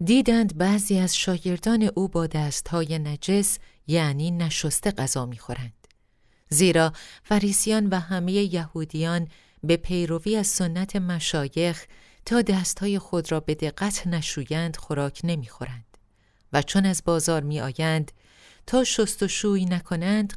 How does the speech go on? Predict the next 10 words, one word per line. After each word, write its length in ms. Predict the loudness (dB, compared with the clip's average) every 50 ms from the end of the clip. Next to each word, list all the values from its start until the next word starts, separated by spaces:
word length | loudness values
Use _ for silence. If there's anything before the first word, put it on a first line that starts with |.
| -4
غذا 300 | -4 -2 -2 0 0 -2
نمی‌خورند 840 | 0 0 -2 -2 -2 -6 -10 -10 -10 -8 -6 -8 -10 -10 -16 _ _ _ _ _ _ _ _ _ _ _ _ _ -20 -18 -6 -2
و 80 | 0 0
بسیاری 580 | 2 2 0 2 2 2 2 0 2 0 0
از 100 | 0 0
سنن 420 | 0 0 0 -2 -4 -2 -2 -2 -4
دیگر 420 | -4 -6 -8 -6 -4 -4 -4 -4
را 160 | -2 -4 -4
مراعات 720 | -2 -2 -2 -2 -2 -4 -4 -4 -4 -4 -4 -4 -4 -8 -10
می‌کنند، 640 | -10 -10 -10 -10 -8 -8 -8 -10 -12 -14 _ _